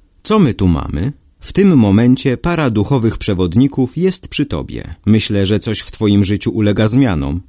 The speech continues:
i że lepiej się czujesz z samym sobą. Masz jakąś duszę, która jest blisko ciebie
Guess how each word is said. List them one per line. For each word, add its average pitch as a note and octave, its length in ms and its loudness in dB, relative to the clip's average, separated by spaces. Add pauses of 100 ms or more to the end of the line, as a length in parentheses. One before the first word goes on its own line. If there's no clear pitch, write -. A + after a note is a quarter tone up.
i G2+ 100 0
że G#2 120 2
lepiej C#3 260 2
się G#2+ 140 -2
czujesz C#3 460 0
z - 80 -2
samym F3 460 0
sobą. - 540 -4 (760)
Masz G#2 320 2
jakąś G#2+ 400 2
duszę, G2 380 0
która G2 300 -2
jest G2+ 260 0
blisko G2+ 380 -2
ciebie F#2 500 -4